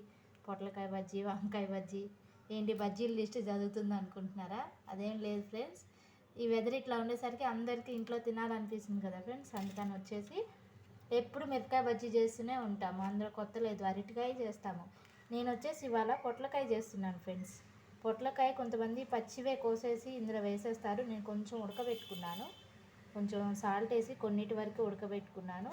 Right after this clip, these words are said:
అట్లానే ఆలు కూడా కట్ చేసి పెట్టుకున్నా. ఆ, మిరపకాయ అయితే పిల్లలు తినలేరు కదా, అందుకని ఇది మా బాబుకు చాలా ఇష్టము ఆలు బజ్జీ. ఆలు ఫ్రై అన్నా, చిప్స్ అన్నా, పిల్లలకి అసలు ఆలు అంటే ఎంత ఇష్టమో మనం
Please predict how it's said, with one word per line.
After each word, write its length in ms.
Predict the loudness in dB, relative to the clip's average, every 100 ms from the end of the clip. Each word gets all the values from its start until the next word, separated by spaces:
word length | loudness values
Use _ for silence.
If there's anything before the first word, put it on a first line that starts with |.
| -2
అట్లానే 380 | -2 -2 0 4
ఆలు 300 | 4 6 4
కూడా 180 | 4
కట్ 300 | 0 -2 -2
చేసి 180 | -4 -4
పెట్టుకున్నా. 480 | -6 -8 -8 -8 -8 -10 -18 -20 -20 -20 -20 -20 -20 -20 -20 -20 -20 -20 -20 -18
ఆ, 120 | -8 -4 -2 -4 -6 -10 -4
మిరపకాయ 360 | -4 0 4 4
అయితే 220 | 4 0
పిల్లలు 340 | 2 2 2
తినలేరు 400 | 0 0 2 0
కదా, 240 | -2 0 2
అందుకని 440 | 2 0 -2 0
ఇది 120 | 2
మా 120 | 4 4
బాబుకు 400 | 6 4 4 0
చాలా 340 | 0 -2 -2
ఇష్టము 500 | -4 -4 -6 -4 -2
ఆలు 280 | -2 -2 -4
బజ్జీ. 380 | -6 -8 -12 -16 -18 -20 -20 -20 -4 4
ఆలు 280 | 6 6
ఫ్రై 320 | 2 2 4 6
అన్నా, 220 | 4 2
చిప్స్ 320 | 0 -6 -2
అన్నా, 160 | 0 0
పిల్లలకి 500 | 0 2 4 4 0
అసలు 200 | 4 6
ఆలు 280 | 6 6
అంటే 340 | 4 4 2 0
ఎంత 220 | 0 -2
ఇష్టమో 380 | -6 -4 -4 -2
మనం 340 | 0 0 -2